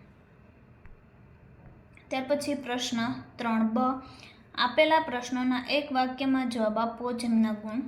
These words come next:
ચાર છે. જે પદ્ય આધારિત તમને અહીં એક એક ગુણના સવાલ જવાબ આપેલા છે, જે તમે અહીં જોઈ શકો છો. આ રીતના એક એક માર્ક્સના સવાલ છે.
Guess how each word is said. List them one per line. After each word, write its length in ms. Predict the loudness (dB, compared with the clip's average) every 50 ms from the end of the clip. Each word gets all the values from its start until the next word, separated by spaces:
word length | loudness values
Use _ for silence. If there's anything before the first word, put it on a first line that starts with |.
| -8 -10 -6
ચાર 320 | -2 -2 0 0 -2 -4
છે. 160 | -8 -8 -8 -8
જે 180 | -6 -4 -6
પદ્ય 460 | -4 -2 -2 -2 0 0 2 2 2
આધારિત 680 | 2 2 0 -2 -2 -2 -4 -2 -2 -2 -2 -4 -4 -2
તમને 480 | 2 4 4 4 4 2 -4 -6 -10 -16 -18 -20 -20 -20 -12 -4
અહીં 400 | -4 -2 -2 -2 -4 -4 -4 -6 -12 -18 -12 -6
એક 260 | -4 -4 -4 -2 -2
એક 220 | 0 0 0 0 0
ગુણના 360 | 0 0 0 2 0 0 -4
સવાલ 340 | -4 -4 -4 -4 -4 -4 -4
જવાબ 260 | -4 -4 -2 -2 -4
આપેલા 360 | -4 -4 -4 -4 -2 -2 -2
છે, 260 | -2 -2 -2 -2 -2
જે 160 | -2 -2 -4
તમે 260 | -4 -6 -6 -6 -6 -6
અહીં 300 | -4 -2 -2 -2 -2 -4 -10 -16 -10 -4
જોઈ 180 | -4 -2 -2
શકો 340 | -2 -4 -4 -6 -6 -8 -10
છો. 240 | -10 -10 -10 -10 -10 -12 -16 -20 -20 -20 -20 -20 -20 -20 -20 -10 -6
આ 120 | -4 -2
રીતના 440 | -2 -4 -4 -4 -6 -4 -4 -4 -6 -6 -8 -16 -20 -20 -20 -14 -10
એક 280 | -8 -8 -8 -6 -6
એક 180 | -6 -6 -4 -4
માર્ક્સના 500 | -2 -2 -2 -4 -4 -4 -4 -4 -4 -4
સવાલ 400 | -4 -4 -4 -4 -4 -4 -4 -6
છે. 520 | -6 -8 -6 -6 -6 -6 -8 -12 -16